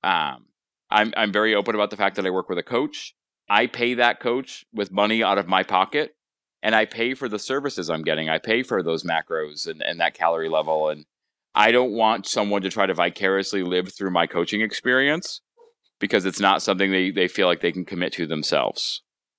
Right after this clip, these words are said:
Like, I'll gladly give people examples, but again, it, you have to look more for yourself. Like, it's this idea of compare-, comparing yourself to other people and trying to build yourself off of that comparison.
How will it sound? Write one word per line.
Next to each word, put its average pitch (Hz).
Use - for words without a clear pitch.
Like, 82
I'll 131
gladly 123
give 107
people 98
examples, 90
but 104
again, 107
it, 113
you 117
have 127
to 117
look 110
more 104
for 98
yourself. 90
Like, 87
it's 98
this 120
idea 104
of 90
compare-, 113
comparing 120
yourself 107
to 107
other 92
people 123
and 107
trying 110
to 104
build 101
yourself 95
off 90
of 85
that 85
comparison. 78